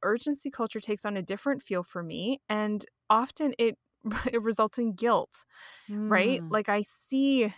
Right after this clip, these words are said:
Speaker 1: everyone else's rapid responses, and I think, like, uh, <sighs> "Am I a bad person <laughs>
Speaker 2: Right,
Speaker 1: if I
Speaker 2: right.
Speaker 1: decide I want to hold off?" Or even if I ultimately decide I don't want to comment on this on social media.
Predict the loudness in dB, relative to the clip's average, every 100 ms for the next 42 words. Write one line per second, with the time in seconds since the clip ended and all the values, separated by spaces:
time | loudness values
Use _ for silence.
0 | _ _ 0 4 2 2 4 4 4 0
1 | -2 -4 -4 -4 -6 -4 -6 -4 -4 -2
2 | -4 -6 -8 -8 -8 -4 -2 -2 -4 -6
3 | -6 -4 -4 -6 -10 -20 -20 -20 -20 _
4 | 0 0 0 -10 -12 -14 _ _ _ -4
5 | 2 4 4 2 2 0 -2 -4 -8 -10
6 | -6 -4 -4 -8 -18 -12 -10 0 0 4
7 | 4 4 2 -2 -4 0 2 2 2 0
8 | -2 -2 0 2 2 2 -2 -2 6 6
9 | 6 _ _ -8 -2 0 0 2 4 2
10 | 0 0 -2 -4 -6 -6 -6 0 2 4
11 | 4 0 0 -6 -2 -2 0 -2 -4 -4
12 | -6 -4 -2 -2 -2 -4 -6 -8 -8 -8
13 | -6 -6